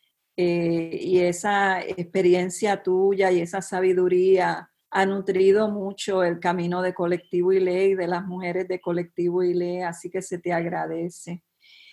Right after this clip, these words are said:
Y fíjense, en estos días, este, que nosotros aquí estamos hablando sobre colorismo en Puerto Rico, en los Estados Unidos se da otra nueva polémica racial relacionada al issue de identidad.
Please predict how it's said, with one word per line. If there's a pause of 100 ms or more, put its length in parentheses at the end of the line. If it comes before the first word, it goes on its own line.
(240)
Y
fíjense,
en
estos
días, (180)
este,
que
nosotros
aquí
estamos
hablando
sobre
colorismo
en
Puerto
Rico, (800)
en
los
Estados
Unidos
se
da
otra
nueva
polémica
racial
relacionada
al
issue
de
identidad.